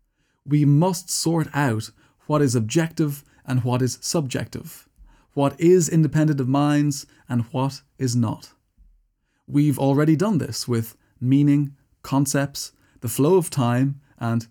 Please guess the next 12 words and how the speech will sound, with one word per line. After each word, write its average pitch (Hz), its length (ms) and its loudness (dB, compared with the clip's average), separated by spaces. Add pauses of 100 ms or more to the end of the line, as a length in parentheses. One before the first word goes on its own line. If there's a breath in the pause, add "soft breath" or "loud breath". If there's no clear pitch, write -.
the 131 80 -8
human 117 380 -2
self, 113 580 -6 (600 loud breath)
and 139 420 2
earlier 165 500 2
with 127 300 -2 (220)
electrons, 147 640 -2 (220)
climate 151 340 0
change, 147 580 -2
and 113 300 -4 (180)
inauguration 117 840 -2
crowds. - 540 -10